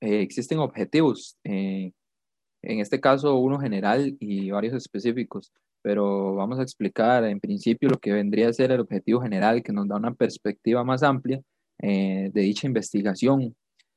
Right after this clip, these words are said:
Em, nosotros planteamos como objetivo identificar las consecuencias que provoca el bullying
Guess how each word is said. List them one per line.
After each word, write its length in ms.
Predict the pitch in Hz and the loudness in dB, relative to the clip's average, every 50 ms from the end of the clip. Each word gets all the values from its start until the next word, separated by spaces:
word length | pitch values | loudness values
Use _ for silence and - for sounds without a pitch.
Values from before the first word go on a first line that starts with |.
| _ _ _ _ - | _ _ _ _ -4
Em, 520 | - 113 107 104 104 104 101 101 101 139 - | 0 0 2 2 2 0 -2 -4 -6 -6 -4
nosotros 640 | 113 107 101 104 101 - 139 143 143 143 139 139 - | -4 0 0 0 0 2 4 4 4 4 2 0 0
planteamos 680 | - 127 113 107 - - 113 117 120 131 139 143 139 | 0 0 0 0 0 0 2 2 2 2 0 -2 -2
como 180 | - 139 127 110 | -4 -4 -4 -4
objetivo 580 | 104 101 107 101 _ - 120 127 135 139 139 - | -6 -6 -8 -10 _ 2 4 6 6 6 6 4
identificar 800 | - 117 113 110 101 98 107 - - 98 - - 110 113 120 | 4 4 4 4 2 0 -2 -2 -2 -6 -2 2 2 2 4
las 180 | 127 139 135 - | 2 0 0 0
consecuencias 920 | - 143 127 - - 101 - - 127 131 143 139 139 143 156 151 151 - _ _ _ _ _ - | -2 -2 0 0 -4 -6 -2 2 2 2 4 2 2 0 0 0 0 -6 _ _ _ _ _ -2
que 100 | - 110 | -2 -2
provoca 400 | - - 107 104 107 - - 143 | 2 4 4 4 2 2 2 2
el 80 | 135 135 | 2 4
bullying 380 | 139 156 151 131 113 107 107 | 4 4 4 4 2 0 -4